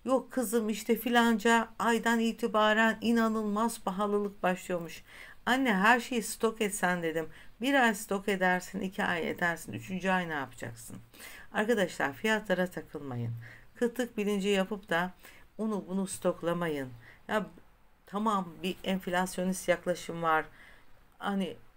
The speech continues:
ekonomistler her gün, her gün kargaşa, kaos olacak diyorlar. Tamam, kaos da var ama her şeyin bir çözümü de var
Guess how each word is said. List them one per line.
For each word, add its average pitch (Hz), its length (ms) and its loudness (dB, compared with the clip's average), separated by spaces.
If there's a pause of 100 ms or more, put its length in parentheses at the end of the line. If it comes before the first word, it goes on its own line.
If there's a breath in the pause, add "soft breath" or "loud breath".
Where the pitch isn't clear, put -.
ekonomistler 196 800 2
her 180 380 4
gün, 180 340 -2
her 175 340 2
gün 175 300 -4 (180)
kargaşa, 170 680 -4
kaos 165 420 -2
olacak 160 540 -2
diyorlar. 151 440 0 (400 loud breath)
Tamam, 196 380 0
kaos 190 460 2
da 156 120 2
var 175 140 2
ama 220 320 0 (680 soft breath)
her 277 100 -2
şeyin 190 300 -2
bir 175 80 -8
çözümü 160 440 -6
de 143 160 -2
var - 440 -14